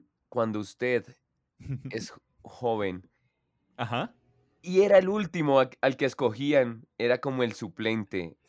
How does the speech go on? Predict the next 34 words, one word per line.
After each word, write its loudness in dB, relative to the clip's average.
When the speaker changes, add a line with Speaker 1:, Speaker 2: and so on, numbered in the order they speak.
Speaker 1:
Usted, -10
Speaker 2:
A 2
Speaker 1:
eh, 0
Speaker 2:
mí -2
me 0
Speaker 1:
eh, 2
Speaker 2:
dejaban 2
al 2
gol, 2
tengo -2
que 0
decirlo. 0
Speaker 1:
Uy, -2
no, 0
mano, -2
usted -10
era -2
muy -6
malo -2
entonces. -6
<laughs> -8
Ese 0
que -2
nadie 6
se 2
lo 2
pedía 2
y -4
uno 0
decía, 0
"Pero, -4
pero, -2
¿pa -2
qué, -6